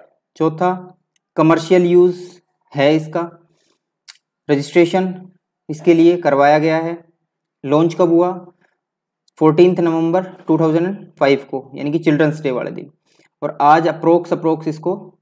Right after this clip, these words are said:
फोर्टीन ईयर्स जो हो चुके हैं। करंट स्टेटस क्या है इसका? ये एक्टिव है। तो आपको यहाँ पे क्या चीज़ समझ आ रही होगी? आपको यहाँ पे ये समझ आ रहा होगा कि टू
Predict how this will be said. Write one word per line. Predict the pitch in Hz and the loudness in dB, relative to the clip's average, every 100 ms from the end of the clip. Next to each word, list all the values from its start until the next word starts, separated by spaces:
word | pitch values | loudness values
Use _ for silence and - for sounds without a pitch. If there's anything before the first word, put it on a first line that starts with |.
| _ - | _ -6
फोर्टीन | 156 165 170 170 | -2 2 4 2
ईयर्स | 156 160 160 - - - | 0 -4 -8 -16 -20 -10
जो | 143 175 156 - - | -6 -6 -8 -14 -2
हो | 143 | -2
चुके | 139 120 | -2 -8
हैं। | 120 - _ _ _ _ _ _ | -14 -18 _ _ _ _ _ _
करंट | 156 165 175 | 2 4 2
स्टेटस | 180 175 170 180 180 | -2 -2 -2 -2 -2
क्या | 175 | -2
है | 170 170 | 0 -2
इसका? | 160 185 208 - _ _ | -2 -6 -6 -12 _ _
ये | 180 180 | -2 -2
एक्टिव | - 127 - | -2 -8 -10
है। | - _ _ _ _ _ _ _ _ _ _ _ _ _ _ - - _ | -14 _ _ _ _ _ _ _ _ _ _ _ _ _ _ -20 -20 _
तो | 185 | 0
आपको | 180 160 165 - 196 | 2 2 0 0 0
यहाँ | 185 151 156 | 2 0 -2
पे | 180 180 | 0 0
क्या | 175 | 0
चीज़ | 170 180 180 | 0 0 0
समझ | 165 165 156 | -2 0 0
आ | 147 | 0
रही | 143 | 0
होगी? | 143 160 180 | -4 -2 -2
आपको | 165 180 170 | -2 0 0
यहाँ | 147 156 | 0 -2
पे | 160 | -2
ये | 151 180 | 0 0
समझ | 185 156 143 | 0 -2 -2
आ | 135 | -2
रहा | 131 | -4
होगा | 131 147 165 | -4 -2 -2
कि | 165 - 180 185 190 180 170 | -4 -6 -2 -2 -4 -4 0
टू | 170 | 2